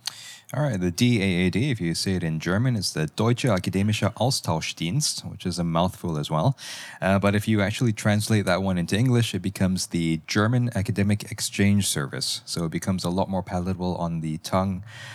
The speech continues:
uh, once you translate it into English. And our job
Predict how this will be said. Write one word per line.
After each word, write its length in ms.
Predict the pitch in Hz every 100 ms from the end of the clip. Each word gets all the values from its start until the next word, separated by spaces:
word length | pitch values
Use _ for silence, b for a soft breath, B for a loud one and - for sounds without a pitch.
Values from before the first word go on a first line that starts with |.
| B -
uh, 160 | 87
once 240 | 87 90 -
you 60 |
translate 480 | - 95 95 92 90
it 120 | 85
into 220 | 85 78
English. 520 | 104 104 104 98 - - B B B B
And 440 | 87 87 87 87 82
our 280 | 104 120 117
job 440 | 104 104 104 92